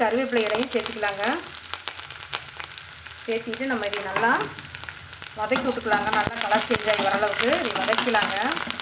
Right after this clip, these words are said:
பாருங்க, நம்மளுக்கு நல்லா வெங்காயம் வந்து ஓரளவுக்கு கலர் சேஞ்ச் ஆகி வருதுங்க. இப்ப இந்த ஸ்டேஜ்ல வந்து நம்ம தக்காளி சேர்த்திக்கலாங்க.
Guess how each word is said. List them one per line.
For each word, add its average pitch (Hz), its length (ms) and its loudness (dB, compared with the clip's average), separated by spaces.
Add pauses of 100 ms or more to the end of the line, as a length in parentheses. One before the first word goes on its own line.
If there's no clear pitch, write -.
(1900)
பாருங்க, 214 380 0
நம்மளுக்கு 202 300 2
நல்லா 202 220 4 (840)
வெங்காயம் 226 340 2
வந்து 220 220 2
ஓரளவுக்கு 208 420 2 (100)
கலர் 208 300 4
சேஞ்ச் 214 300 0
ஆகி 226 200 -2 (840)
வருதுங்க. 208 340 -2 (1300)
இப்ப - 180 -4
இந்த 214 180 -2
ஸ்டேஜ்ல 233 440 2
வந்து 208 220 -2
நம்ம 214 220 2 (2000)
தக்காளி 254 480 6 (1300)
சேர்த்திக்கலாங்க. 226 520 2